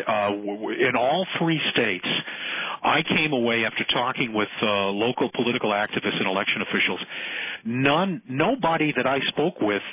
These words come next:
in any of these three states had ever seen the likes of the, um, the election operation being run by the Barack Obama campaign. For example, in Virginia, fifty, five zero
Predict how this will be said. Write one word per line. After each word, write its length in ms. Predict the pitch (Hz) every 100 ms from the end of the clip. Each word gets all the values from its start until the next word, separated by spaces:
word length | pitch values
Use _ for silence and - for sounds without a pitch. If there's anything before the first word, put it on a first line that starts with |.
| -
in 200 | 127 123 -
any 240 | 165 196
of 60 | 139
these 160 | 135 -
three 200 | 143 135 -
states 260 | - 120 104 - - -
had 160 | 160 143 -
ever 320 | 185 226 240 185 170 -
seen 420 | 185 127 113 123 -
the 80 |
likes 560 | 123 127 151 123 104 - - - - - - - -
of 160 | 127 120
the, 260 | 123 117 113
um, 300 | 107 101 101 - -
the 80 | 120
election 400 | 120 151 - 156
operation 640 | 131 127 117 123 117 117
being 240 | 113 110 98
run 300 | 107 117 113
by 120 | 104
the 100 | 101
Barack 340 | 104 104 101
Obama 420 | - 104 101 98 95
campaign. 480 | - 92 104 90 71 - - -
For 100 | 127
example, 440 | 110 143 131 113 101
in 100 | 95
Virginia, 560 | 113 - 139 160 185 - _ - - - - - - -
fifty, 400 | 233 - - 104 - -
five 280 | 151 214 151 110
zero 340 | 147 151 98